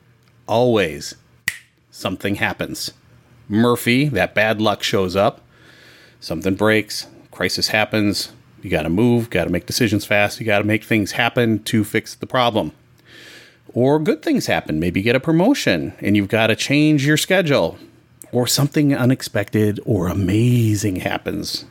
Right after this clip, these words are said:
that starts a new adventure, right? Think about The Lord of the Rings. Gandalf shows up,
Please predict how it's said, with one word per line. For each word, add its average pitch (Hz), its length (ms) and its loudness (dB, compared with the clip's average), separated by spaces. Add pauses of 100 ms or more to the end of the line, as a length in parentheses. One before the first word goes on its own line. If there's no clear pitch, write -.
(180)
that 87 160 0
starts - 340 0
a 101 60 0
new 95 180 2
adventure, 85 600 -2 (520)
right? 131 320 2 (360)
Think 139 160 -2
about 120 240 0
The 117 80 -2
Lord 104 260 2
of 98 60 0
the 101 100 2
Rings. 82 380 -4
Gandalf 92 440 0
shows 92 320 -2
up, 120 360 0